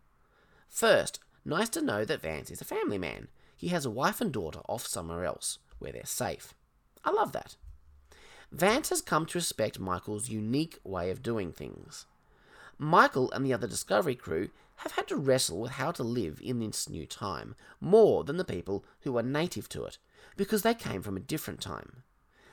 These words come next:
That has allowed Michael to see new ways of doing things,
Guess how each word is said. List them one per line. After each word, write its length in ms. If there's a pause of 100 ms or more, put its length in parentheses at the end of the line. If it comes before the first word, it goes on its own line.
(160)
That 220
has 100
allowed 320
Michael 420
to 120
see 400
new 400
ways 260
of 140
doing 260
things, 340